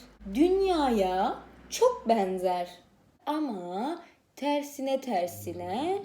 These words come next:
döner ve oldukça sıcak bir gezegendir.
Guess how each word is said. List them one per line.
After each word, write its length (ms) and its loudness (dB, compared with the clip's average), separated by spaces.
döner 520 4
ve 380 -2
oldukça 960 -4
sıcak 580 -4
bir 140 2
gezegendir. 960 -6